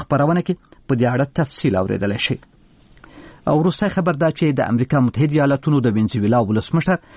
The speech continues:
نیکولاس مادورو او نور چارواکي د مخدر موادو د تجارت په وسیله په تروریزم تورن کړي.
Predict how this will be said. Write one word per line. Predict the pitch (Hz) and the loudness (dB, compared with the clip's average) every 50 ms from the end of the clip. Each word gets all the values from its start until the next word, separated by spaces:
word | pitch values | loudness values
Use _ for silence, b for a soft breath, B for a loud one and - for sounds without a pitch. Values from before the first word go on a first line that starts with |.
| B B B | B B B
نیکولاس | 143 160 175 - - 170 165 147 - - | 0 0 0 0 0 0 0 0 0 -2
مادورو | 147 139 131 156 151 156 147 - B B B B - 120 | -2 0 2 2 2 0 -2 -4 B B B B -2 0
او | 131 127 | 2 4
نور | 135 151 190 208 196 - - - | 4 4 4 2 2 0 -2 -4
چارواکي | 131 107 101 107 104 101 - - | -2 -2 0 -2 -2 -2 -2 -2
د | 101 117 123 | 0 0 0
مخدر | 131 - 139 131 127 185 175 180 180 | 0 0 -2 -2 0 0 0 0 0
موادو | 170 160 165 160 160 156 143 143 | 0 0 0 0 0 0 -2 -2
د | 127 - | -2 -2
تجارت | 127 110 - 123 113 117 113 - - | -4 -2 0 0 0 0 -2 -2 -2
په | 123 113 | -2 -2
وسیله | 104 - - - 117 139 160 B B B B B B B | -2 -2 0 0 0 0 0 B B B B B B B
په | - 123 110 - - | -4 -4 -2 -2 -2
تروریزم | 131 123 123 131 165 165 - 131 95 87 - | -2 0 0 0 0 -2 -2 -2 -4 -4 -4
تورن | - 107 101 98 - - | -4 -2 -2 -2 -2 -2
کړي. | - 110 - | -4 -4 -4